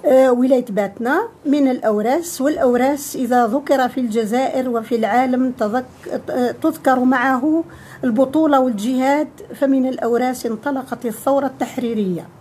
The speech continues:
المباركة لتحرير البلاد والعباد. حفظت ما تيسر لي من القرآن الكريم على يد والدي الذي كان معلما للقرآن الكريم،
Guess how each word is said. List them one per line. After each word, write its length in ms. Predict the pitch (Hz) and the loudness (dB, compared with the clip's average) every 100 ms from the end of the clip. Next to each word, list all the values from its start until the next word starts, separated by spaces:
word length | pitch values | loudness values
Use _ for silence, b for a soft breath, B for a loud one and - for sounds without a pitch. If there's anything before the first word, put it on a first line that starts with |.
| - - | -18 -4
المباركة 680 | 202 196 190 262 285 294 330 B B B B | -2 -2 2 2 2 0 -2 B B B B
لتحرير 560 | 214 247 - 285 285 262 | -4 -4 -4 0 2 2
البلاد 680 | 220 202 226 240 254 208 - | 0 -2 0 2 2 -2 -6
والعباد. 540 | 233 269 220 185 185 - - - - - - - B B B B | -2 0 0 -4 -6 -10 -20 -20 -20 -20 -20 -20 B B B B
حفظت 580 | - 254 254 370 370 311 | -4 -2 2 0 2 2
ما 280 | 269 320 339 | 4 4 2
تيسر 720 | 302 311 320 - 277 262 247 | 0 0 0 -2 0 2 2
لي 280 | 240 311 311 | 2 4 4
من 220 | 294 294 | 2 -2
القرآن 680 | 277 - 254 - 277 269 | -4 -4 -4 -2 0 0
الكريم 760 | 254 240 240 233 254 311 320 294 | -2 -4 -4 -2 0 2 2 0
على 440 | 214 240 247 240 | -2 0 2 2
يد 180 | 220 175 | 0 -2
والدي 760 | 226 277 302 294 196 262 277 - | 0 2 2 0 0 0 0 0
الذي 460 | 240 220 233 214 - | 0 0 -2 -4 0
كان 320 | 285 294 247 | 2 2 2
معلما 580 | 226 208 285 285 302 294 | 0 0 0 2 2 0
للقرآن 760 | 262 294 294 277 254 277 285 | 0 0 0 -4 -2 0 0
الكريم، 520 | 277 240 262 233 202 | 0 -2 -2 -2 -4